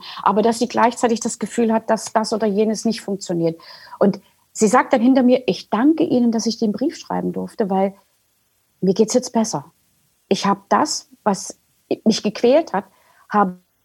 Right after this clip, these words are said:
ich aufschreiben können und ich habe damit irgendwie ein bisschen Last abgelegt.“ Und für mich war es ein Beweis für, sag mal, für einen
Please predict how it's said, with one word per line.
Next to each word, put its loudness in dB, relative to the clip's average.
ich 0
aufschreiben -2
können -4
und -2
ich -8
habe -10
damit -4
irgendwie -2
ein -2
bisschen -2
Last -2
abgelegt.“ -14
Und 4
für 2
mich 4
war 2
es -6
ein 2
Beweis 0
für, -2
sag -6
mal, 0
für -2
einen 2